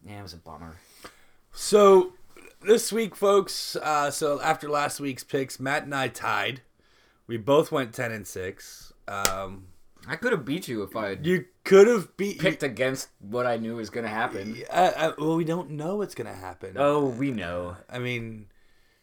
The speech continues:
Speaker 2: we really don't know what's gonna happen. I mean, unless you're playing the Patriots.
Speaker 1: Mm.
Speaker 2: Uh,
Speaker 1: Which, well, you know, someone played the Patriots this week,
Speaker 2: Yeah.
Speaker 1: I'm sure. We'll,
Speaker 2: Uh,
Speaker 1: we'll look into that
Speaker 2: we'll
Speaker 1: later.
Speaker 2: look into that a little bit later. But so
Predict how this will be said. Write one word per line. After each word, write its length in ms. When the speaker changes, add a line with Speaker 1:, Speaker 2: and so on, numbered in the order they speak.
Speaker 2:
we 180
really 300
don't 320
know 360
what's 240
gonna 200
happen. 800
I 60
mean, 420
unless 680
you're 160
playing 240
the 80
Patriots. 560
Speaker 1:
Mm. 220
Speaker 2:
Uh, 300
Speaker 1:
Which, 300
well, 280
you 80
know, 140
someone 320
played 220
the 60
Patriots 500
this 180
week, 120
Speaker 2:
Yeah. 200
Speaker 1:
I'm 60
sure. 320
We'll, 160
Speaker 2:
Uh, 60
Speaker 1:
we'll 160
look 160
into 160
that 160
Speaker 2:
we'll 100
Speaker 1:
later. 140
Speaker 2:
look 100
into 140
that 100
a 20
little 140
bit 120
later. 260
But 220
so 580